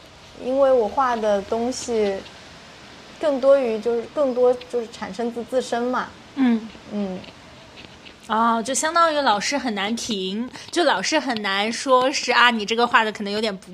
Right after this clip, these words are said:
Speaker 2: 对，因为反正你说，啊，这就是我自己想的呀。
Speaker 1: <laughs> 呃，对，甚至我有时候会逼问他，我说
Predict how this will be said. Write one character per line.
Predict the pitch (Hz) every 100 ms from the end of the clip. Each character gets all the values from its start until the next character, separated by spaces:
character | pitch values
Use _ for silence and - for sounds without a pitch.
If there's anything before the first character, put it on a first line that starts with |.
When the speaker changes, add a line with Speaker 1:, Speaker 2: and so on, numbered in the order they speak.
| 180
Speaker 2:
对， | 254 220
因 | 226
为 | 262
反 | 254 208
正 | 226
你 |
说， | 226 254 - -
啊， | 339
这 | 370
就 | 359
是 | -
我 | 294 220
自 | -
己 | 254
想 | 247 - 233
的 | 208 240
呀。 | 254 262 285 - - - - -
Speaker 1:
<laughs> |
呃， | 359 - 294 370 587 285 285 285 277 269 277 - - -
对， | 339 294
甚 | 330 349
至 | 339
我 |
有 | 311 226
时 | 233
候 | 240
会 | 254
逼 | 247 277 294
问 | 320 302 240
他， | 208
我 | 185 196
说 | 233